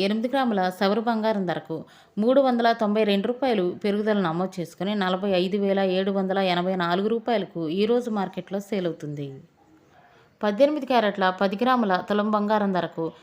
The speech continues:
నాలుగు వందల తొంభై రూపాయలు పెరుగుదల నమోదు చేసుకొని యాభై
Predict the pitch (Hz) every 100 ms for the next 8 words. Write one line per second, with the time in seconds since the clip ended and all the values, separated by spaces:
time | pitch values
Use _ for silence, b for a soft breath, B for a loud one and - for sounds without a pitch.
0 | B - 196 220 247 240 226 226 220 214
1 | 196 214 226 269 233 180 - 214 196 208
2 | 214 190 160 185 185 170 - 190 208 190
3 | 180 185 208